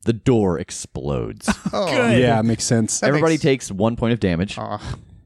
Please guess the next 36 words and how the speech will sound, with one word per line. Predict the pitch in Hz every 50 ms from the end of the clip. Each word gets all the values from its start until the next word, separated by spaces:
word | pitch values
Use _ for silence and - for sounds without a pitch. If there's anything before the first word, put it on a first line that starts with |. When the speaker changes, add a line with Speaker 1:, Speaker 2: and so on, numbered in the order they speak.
| _ -
Speaker 1:
And | 110 110 113 113 110 104 101 101 - - _ _
standing | - - - 131 147 170 165
on | 151 131
the | 120 95
other | 98 107 117
side | 117 - 101 90 90 87 78
of | 73 82 82 80 69
the | 85 82 80 82
now | 78 80 85 85 87
non-existent | 92 90 92 104 110 107 85 101 98 - 95 90 90
door | 107 110 104 92 87 87 90 -
are | 82 85 82 82
four | - - - - 120 120 135 147 160 160 165 151 151 -
of | - 107 107 107
the | 110 113
Arachna | 117 107 113 123 127 - - 92 85
people | 76 73 - - 67 71 90 107 104 - _
and | 78 80 80 80 80 78 78 73 - _ _ _
one | - 87 104 139 180 185
larger | 147 110 98 101 110 135 143 110 87 85 76 65 62 58 58 - _ -
version. | 82 76 82 76 73 69 57 60 62 55 50 - 90 - _ _
It's | - -
kind | - 95 92
of | 87 76 69
waving | 78 76 87 95 101 104 80 101 95
its | 85 - - - - _
hands | - - - 101 98 104 104 107 85
around, | 95 82 80 78 78 78
and | 80 85
you | 90
can | 87 85
see | - - 98
that | 92 90
the | - -
crimson | - - - 117 117 110 90 101 98
energy | - - 123 143 139 113 90 90 92 90 87 85 -